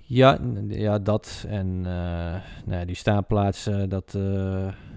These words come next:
ja, dat, eh, leidt natuurlijk ook tot, eh, tot enige weerstand. En, eh, dat er geen fans van een uitspelende club bij, eh, bij mogen zijn, dat, eh, ja, dat is ook niet, eh,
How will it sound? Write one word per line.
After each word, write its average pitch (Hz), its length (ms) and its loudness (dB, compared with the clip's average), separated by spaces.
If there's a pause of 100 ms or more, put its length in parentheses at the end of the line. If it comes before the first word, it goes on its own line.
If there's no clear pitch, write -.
(440)
ja, 92 260 -6
dat, 90 200 -8
eh, 104 100 -6 (320)
leidt 101 320 -8
natuurlijk 101 320 -4
ook 101 120 0
tot, - 300 -2
eh, 107 140 4
tot 101 220 -2
enige 104 380 2
weerstand. 98 800 0
En, 92 300 -4
eh, 90 320 -2
dat 92 160 -2
er 92 60 0
geen 98 140 0
fans - 280 -2
van 95 140 -2
een 98 120 -4
uitspelende 95 520 0
club - 320 0 (1200)
bij, 104 680 8
eh, 101 80 2
bij 104 160 6
mogen 101 380 2
zijn, 98 400 2
dat, 95 260 -2
eh, 95 380 0
ja, 95 120 0
dat 95 220 -4
is 104 200 -8
ook 107 140 0
niet, 113 300 -4
eh, 104 580 2